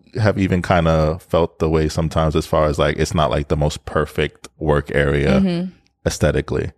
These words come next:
Speaker 2: Yeah.
Speaker 1: But it's ours, and it's
Speaker 2: Mm-hmm.
Speaker 1: something we're working towards better. But it doesn't mean that we should not
Speaker 2: Be proud of it.
Speaker 1: or even take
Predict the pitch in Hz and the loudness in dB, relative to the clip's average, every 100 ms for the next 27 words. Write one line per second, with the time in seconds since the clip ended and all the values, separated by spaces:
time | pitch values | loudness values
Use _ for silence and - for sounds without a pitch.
0 | _ - 170 180 95 80 71 - _ - | _ -4 -4 -2 0 2 0 -4 _ -2
1 | 95 - 69 76 78 90 - - - 76 | -2 0 0 2 2 0 -2 -2 2 2
2 | 73 90 73 78 73 76 73 - - _ | 2 0 -2 0 -2 -2 -6 -10 -20 _
3 | 80 73 73 71 73 - 69 67 - 80 | -2 0 -2 -2 -6 -4 -4 -4 -2 0
4 | 73 78 - _ _ _ _ _ _ _ | 0 -2 -6 _ _ _ _ _ _ _
5 | _ - 98 85 87 - 107 92 82 85 | _ -2 0 2 -2 0 0 0 -2 -2
6 | 85 76 78 - 71 73 71 - _ _ | -2 -2 -4 -4 -6 -4 -4 -6 _ _
7 | _ - 185 180 185 165 175 165 175 180 | _ -4 -2 0 0 2 2 2 2 0
8 | 180 - 196 - 160 71 71 - _ _ | -2 -8 -8 0 2 2 -2 -8 _ _
9 | _ 113 98 87 82 78 - 95 | _ -2 0 0 -2 -4 -2 -2